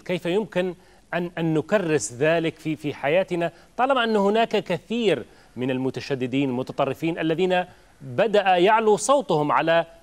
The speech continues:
صوت المتسامحين في المنطقة برأيك؟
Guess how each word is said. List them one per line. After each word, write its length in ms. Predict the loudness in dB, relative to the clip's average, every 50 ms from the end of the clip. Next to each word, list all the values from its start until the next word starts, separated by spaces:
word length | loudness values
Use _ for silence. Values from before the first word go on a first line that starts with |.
| _ -10
صوت 480 | -6 -2 0 2 2 2 2 0 -2 -2
المتسامحين 920 | -4 -2 -2 -4 -4 -4 -4 -2 -2 -2 -2 -4 -4 -2 -2 -2 -2 -4 -8 -16 -20 _ _ _
في 320 | -8 -4 -4 -4 -4 -4 -6
المنطقة 580 | -4 -4 -2 -2 -4 -4 -6 -8 -10 -10 -10
برأيك؟ 380 | -12 -12 -14 -20 -20 -20 -20 -20